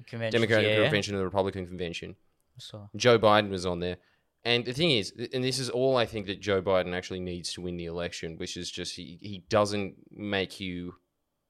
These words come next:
Speaker 2: there isn't this visceral hatred that you have for, say, Hillary Clinton, where you're just like, "You, you, something off about you." But with Joe Biden, you have this feeling of, "Yeah, he's okay." But I think I watched about maybe five minutes of his speech and then turned it off.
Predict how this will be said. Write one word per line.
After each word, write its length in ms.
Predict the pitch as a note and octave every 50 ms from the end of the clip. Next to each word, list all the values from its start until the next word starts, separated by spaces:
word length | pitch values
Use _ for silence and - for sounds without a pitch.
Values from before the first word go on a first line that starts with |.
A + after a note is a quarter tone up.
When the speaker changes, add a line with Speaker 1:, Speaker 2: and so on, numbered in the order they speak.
| _ _ _ _ _ _ _ _ _ _ _ _ _ _ _ _ _ -
Speaker 2:
there 120 | F2+ F#2+
isn't 220 | G#2+ A2+ B2+ B2
this 160 | A2 A2+ G2+ G2
visceral 520 | F#2 F2+ G#2 A2 G#2 - - A2 G2+ F2+
hatred 480 | - - F#2+ F#2 F#2 - - F#2 F2 D2+
that 120 | - E2+ F2
you 80 | F#2 F#2
have 180 | F#2+ F2+ F2
for, 100 | - F#2+
say, 240 | F2 - G2+ F2+ F2
Hillary 300 | E2 F#2+ F2+ E2+ E2+ E2+ -
Clinton, 400 | - - F2+ E2+ - E2 D#2+ D#2+
where 100 | E2 E2
you're 80 | D#2+
just 180 | D#2+ E2 - -
like, 200 | E2 D#2 - -
"You, 180 | A#2 C3 C#3 -
you, 100 | - A#2+ A#2+ C3 - - -
something 380 | - - - D3 D#3 F#3 F#3 D#3 - -
off 220 | - F#2+ G2 - -
about 320 | G#2 F2+ F2+ E2 D2+ -
you." 160 | E2+ E2+ D#2 -
But 200 | - F#2+ E2 D2
with 200 | G2+ G#2+ G2+ -
Joe 220 | - G#2+ G2 F#2
Biden, 320 | F2+ F#2+ F#2 F2+ F2+ F2 F2+
you 80 | F2
have 120 | F2+ F2 D#2+
this 120 | F2+ F2 -
feeling 300 | - F#2+ F2+ E2+ E2+ E2+
of, 120 | E2 - -
"Yeah, 140 | D#3+ D#3+
he's 180 | E3+ F3+ F3 E3
okay." 360 | B2 G#2 - G2+ F2+ F2+ F2+ _ _ _ _ _ _ _ _ _ _ _ _ - - - _ _ _ _ _ _
But 360 | - B2+ A2+ G2 - - - _ - -
I 80 | A2+ A2
think 160 | A2 C#3 D#3
I 80 | D#3+ C#3+
watched 320 | A2+ A2 A#2 - - -
about 300 | A2 A2 G#2 G2 G2 -
maybe 420 | G2 F#2+ F#2+ G#2 G#2+ A2+ G#2+ G#2+ G2+
five 420 | - - G2+ F#2+ G2 F#2+ F#2 -
minutes 280 | F#2+ F#2 F#2 F2+ - -
of 80 | E2+
his 120 | F2+ E2 -
speech 460 | - - G2 F2+ E2 D2+ - - -
and 140 | - G2 F#2+
then 80 | F#2 F2
turned 320 | - - G2 F2+ F2 E2
it 80 | E2 F2
off. 300 | E2+ - - - -